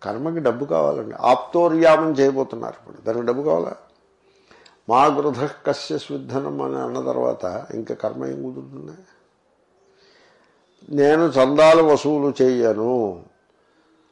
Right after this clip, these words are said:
ఓకే, కానీ ఒక కోటి దీపోత్సవం చేయాలి, ఎలా కుదురుతుంది? కోటి దీపాలు పెట్టి పూజ చేయాలన్నా, లేకపోతే లక్ష పత్రికతో పూజ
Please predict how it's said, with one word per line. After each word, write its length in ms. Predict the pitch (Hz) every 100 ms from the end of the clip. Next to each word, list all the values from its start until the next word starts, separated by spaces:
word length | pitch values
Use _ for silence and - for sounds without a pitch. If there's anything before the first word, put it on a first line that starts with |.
| _ 143
ఓకే, 340 | 135 139 127 - - _ _ _ _ _ _ -
కానీ 480 | 135 165 196 226 233 _ _ _ _
ఒక 340 | - 131 160 170
కోటి 340 | 143 147 151
దీపోత్సవం 840 | 156 160 156 151 143 - 143 170 175
చేయాలి, 420 | 117 110 95 104 113
ఎలా 120 | 123
కుదురుతుంది? 440 | 151 160 165 170 - _ _ _ _ _ _ _ _ _ _ _ _ _ _ _ _ _ _ _ _ _
కోటి 220 | 107 110
దీపాలు 380 | 117 123 135 139
పెట్టి 220 | 127 131
పూజ 220 | 127 123 - 123
చేయాలన్నా, 520 | 123 123 120 131 156
లేకపోతే 420 | 135 120 120 127
లక్ష 280 | 117 - 117
పత్రికతో 500 | 117 104 120 123 127
పూజ 200 | 120